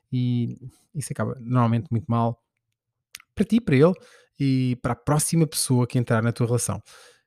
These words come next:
que pode ser o homem certo, só que vai estar com a marca do homem errado. Então, o mais importante é não deixar ele estar muito tempo na tua vida. E claro que, eh, há, há sinais muito evidentes, não é? N-, no primeiro encontro, eh, eu acho que o, o fundamental é pensar assim: é bom ou não estar com ele?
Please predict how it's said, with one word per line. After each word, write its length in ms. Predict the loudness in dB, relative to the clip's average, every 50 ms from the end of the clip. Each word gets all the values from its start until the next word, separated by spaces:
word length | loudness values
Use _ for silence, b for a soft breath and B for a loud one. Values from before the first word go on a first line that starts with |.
| B _
que 160 | 0 2 2
pode 260 | 2 2 2 2 2 2
ser 140 | 2 4
o 40 | 4
homem 140 | 4 4 4
certo, 280 | 4 4 4 2 2 2
só 120 | 0 -2
que 300 | -2 -2 -2 -4 -4 -2
vai 240 | -4 -4 -2 0 0
estar 260 | 0 0 0 -2 -2
com 160 | 0 2 4 4
a 40 |
marca 340 | 6 6 4 2 0 -2 -2
do 120 | -2 0 0
homem 180 | 0 0 0
errado. 260 | 0 0 -2 -2 -2
Então, 340 | -2 0 0 0 0 -2 -6 -12 _ _ _ _ _ -4
o 60 | 0
mais 160 | 2 2 2
importante 480 | 2 0 -2 -2 -2 0 0 -2 -4 -4 -4
é 200 | -2 -2 -2 -2 -2
não 240 | 0 0 2 2
deixar 340 | 2 0 0 2 2 2 0
ele 140 | 2 0 -2
estar 280 | -2 0 0 0 2 4
muito 220 | 4 2 2 2
tempo 160 | 0 -2 -2
na 80 | -2 -4
tua 160 | -4 -4 -4
vida. 220 | -4 -6 -8 -10 -14 _ b b b b b b b b b b b b b b -8
E 40 | 0
claro 180 | 0 0 0 2
que, 200 | 0 0 0 0 -4 _ _ _ _ _ -2
eh, 240 | 0 0 0 -2 -4 -2
há, 180 | -2 -2 -2 -2
há 100 | -6 -4
sinais 260 | -2 0 2 2 4
muito 180 | 2 2 2 2
evidentes, 420 | 2 4 4 4 4 4 2 2
não 80 | 0 0
é? 80 | 0 2
N-, 580 | 0 0 0 -2 -2 -4 -4 -4 -4 -4 -4
no 120 | -4 -4 -2
primeiro 300 | -2 0 2 4 4 2
encontro, 640 | 2 0 0 2 4 4 4 2 2 0 -2 -4 -4 B B B B B B B B B _
eh, 600 | -6 -4 -2 -2 -2 -2 -2 -2 -2 -4 -6 -6 -4
eu 140 | -2 0
acho 120 | 0 0 0
que 80 | 0
o, 280 | 0 0 0 0 0 0
o 40 | -2
fundamental 560 | 0 4 4 6 6 6 6 4 4 4 4
é 60 | 4
pensar 260 | 2 2 2 2 2
assim: 200 | 0 0 0 0
é 80 | 0 2
bom 180 | 4 4 4 6
ou 80 | 6
não 120 | 4 4 2
estar 220 | 0 -2 -4 -6
com 140 | -4 -6 -6
ele? 100 | -6